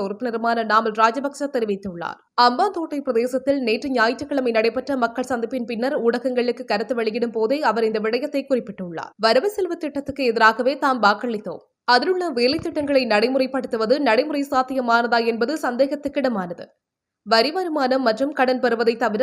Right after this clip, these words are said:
அரசிடம் வேறு எந்த மாற்று திட்டமும் இல்லை. தொழில் வாய்ப்பின்மை உட்பட நாட்டிலுள்ள எந்த பிரதான பிரச்சினைக்கும் இந்த வரவு செலவு திட்டத்தில் தீர்வு முன்வைக்கப்படவில்லை. மாறாக, முற்றுமுழுதாக சர்வதேச நாணய நிதியத்தின் தேவைக்கு அமையவே இந்த வரவு செலவு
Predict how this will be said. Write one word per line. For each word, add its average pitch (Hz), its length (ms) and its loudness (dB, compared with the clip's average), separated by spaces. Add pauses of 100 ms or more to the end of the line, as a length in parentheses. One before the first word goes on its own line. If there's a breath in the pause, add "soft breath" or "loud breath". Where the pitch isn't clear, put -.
(120)
அரசிடம் 240 420 0
வேறு 240 160 4 (100)
எந்த 220 200 -2
மாற்று 240 240 2
திட்டமும் 254 440 -2
இல்லை. 175 200 -6 (840)
தொழில் 311 280 6
வாய்ப்பின்மை 285 560 2
உட்பட 247 240 0 (140)
நாட்டிலுள்ள 262 420 2 (140)
எந்த 240 140 0 (100)
பிரதான 247 360 4
பிரச்சினைக்கும் 240 560 -2
இந்த 240 200 0
வரவு 254 260 2
செலவு 285 260 2
திட்டத்தில் 277 460 2
தீர்வு 285 300 -2
முன்வைக்கப்படவில்லை. 214 760 -2 (680)
மாறாக, 208 640 4
முற்றுமுழுதாக 233 760 2
சர்வதேச 240 560 0
நாணய 226 320 4
நிதியத்தின் 240 400 -2
தேவைக்கு 226 320 0
அமையவே 214 400 -2
இந்த 233 180 -2
வரவு 226 280 0
செலவு 277 220 -2